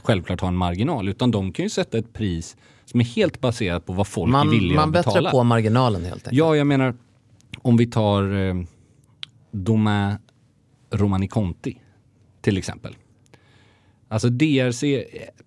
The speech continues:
Speaker 1: får man väl säga är världens dyraste vin.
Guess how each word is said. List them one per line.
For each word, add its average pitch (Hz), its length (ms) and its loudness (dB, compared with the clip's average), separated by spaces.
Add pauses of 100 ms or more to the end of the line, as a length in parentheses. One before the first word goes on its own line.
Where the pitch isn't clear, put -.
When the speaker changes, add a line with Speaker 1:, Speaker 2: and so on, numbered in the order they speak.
(200)
Speaker 1:
får 160 140 0
man 147 140 2
väl 120 120 0
säga 87 320 -2
är 85 180 -6
världens 80 800 -4 (380)
dyraste 87 880 -4
vin. 92 420 -2